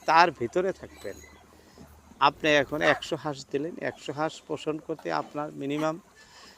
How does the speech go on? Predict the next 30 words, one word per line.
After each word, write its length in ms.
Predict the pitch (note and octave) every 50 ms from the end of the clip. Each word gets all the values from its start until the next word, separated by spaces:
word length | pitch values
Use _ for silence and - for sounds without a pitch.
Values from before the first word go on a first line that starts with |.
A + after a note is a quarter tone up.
| - _ - _
ডিম 280 | A2+ G#2+ D#3 F3+ G3 G3+ F#3 F#3+
পর্যন্ত 420 | F#3+ F3+ D#3+ D#3+ F3 F3 E3+ - - A#3
ষাট 220 | G3+ - F3+ D#3 C3+
হাজার 220 | C#3+ B2+ A#2+ A#2+ -
টাকার 220 | - G#2+ A2 G#2
প্রয়োজন 440 | - - - A2+ G#2+ G2+ G2+ G#2+ G2+ G2+ - - - _ _ - _ - - - - - -
আনুমানিক। 520 | - E3+ F3 E3 D#3+ C#3 A#2+ A2 G2+ F2 - _ - - - - - - _ _ _ _ -
যারা 400 | A#2+ A2+ C3+ E3 D#3+ D3+ C#3+ C#3+ C#3+ C#3 - -
ফ্রি 200 | - F#3 F3+ F#3+
খাদ্য 280 | F3+ - F#3 F3 D#3+ E3 F#3+ C#3+
খাওয়ান 260 | F3 F#3 G3 G#3+ A#3 A3
তাদের 320 | - F3+ D3 C3+ D3 C3 B2+ C#3+ D#3 -
মানে 200 | - - F3+ F#3+ - -
পনেরো 280 | - G#3+ G3 F3+ E3 C#3
থেকে 240 | - - B2+ C3+
আঠারো 280 | C#3+ C#3 A#2+ A#2+ A#2 A#2
হাজার 240 | A2+ A2 G#2 A2+ - -
টাকা 200 | - G#2+ A2 B2
হলেই 320 | B2+ D3+ F3 G#3+ A#3+ D4+ F#4 - - _ _ - _ _
হয়ে 180 | B2 B2 A#2+ A2+
যায়। 200 | G#2 G#2 F#2 F2+ - _ - - - - - - - - - _ _ _ - - - - - - _ _ _ - - - - - - - _ _ _
তো 100 | - - - - - - _ - - _ _ _ _
এই 180 | - C4+ C4 C4 A#3+
যে 100 | A#3+ A#3
দীর্ঘ 280 | F3+ E3+ G#3 G3 E3+ F3+ F3+ - -
পথ, 280 | - D3 C#3 C3+ C3 B2 - _ _ _ _ _ _ _ _ _ _ _ _ _ _
আপনি 200 | D3+ C#3+ C#3+ F3+ F3
একশো 260 | E3 D3+ - - D#3+
বাচ্চা 320 | C#3 D3+ D#3+ - - F3+ D#3
দিলেন 340 | C3 C#3+ C3 C3 B2+ A#2+